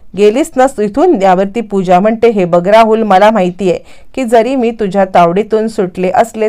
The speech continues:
तरी तू मला कुठूनही शोधून काढशील, त्यामुळे मी कोल्हापूर सोडून जाणार आहे. तर आता तुझं सिक्रेट, सिक्रेट ठेवायचं असेल तर तू मला पैसे दे."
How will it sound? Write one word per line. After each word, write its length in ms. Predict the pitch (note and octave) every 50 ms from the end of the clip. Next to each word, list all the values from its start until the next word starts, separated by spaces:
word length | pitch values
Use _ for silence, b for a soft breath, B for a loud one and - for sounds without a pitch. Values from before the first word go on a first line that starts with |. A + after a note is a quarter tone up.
| G#3+ -
तरी 200 | G3 F#3 G3+ G#3
तू 180 | G3+ G#3 G#3
मला 240 | A3 A#3+ A3+ G#3 G#3
कुठूनही 680 | A3 A3 - G3 F3+ - G3+ F#3+ G3+ A3 A3+ G#3 A#3 A#3
शोधून 420 | - G#3 F#3 F3+ F3+ F#3 F#3 F#3+
काढशील, 380 | F3+ F3 E3 E3 E3 - F3 E3+ b b b b b b - -
त्यामुळे 400 | F#3+ F3 F#3 G#3+ A#3 A3+ G#3+ G#3+
मी 180 | G#3 G#3+ A3+
कोल्हापूर 560 | A3+ - G#3 G3+ F#3+ F3+ F#3+ G3 G3 A3+ A3+
सोडून 420 | A#3 A3+ A#3 G3+ F3+ F#3+ F#3+ G3 G3+
जाणार 300 | F#3 F#3 F3+ F3+ F3 F#3+
आहे. 280 | A3+ B3+ A#3+ A3 A3 A3 b b b b - -
तर 140 | G3+ G3 G3 -
आता 280 | - A#3 A#3 A3+ A#3 A3+
तुझं 340 | A3+ A3+ A3 G3 F3 G3 F#3+
सिक्रेट, 480 | F#3+ - C4+ A#3 - A#3 A3 A3 A3+
सिक्रेट 540 | - - G#3+ F#3+ F#3 G#3 G3 F#3+ F#3+ F#3+ -
ठेवायचं 420 | G#3+ F#3+ F3 F3 F3 F3+ F#3 F#3+
असेल 440 | - - B3 A#3+ B3 A3 A3 A3 G#3+
तर 140 | G3+ F3+ F3 E3 -
तू 80 | F3+ G3
मला 220 | F3 F3 E3+ G3
पैसे 420 | G#3 G#3 B3 G#3 G3+ G3+ - F3
दे." 140 | E3+ - -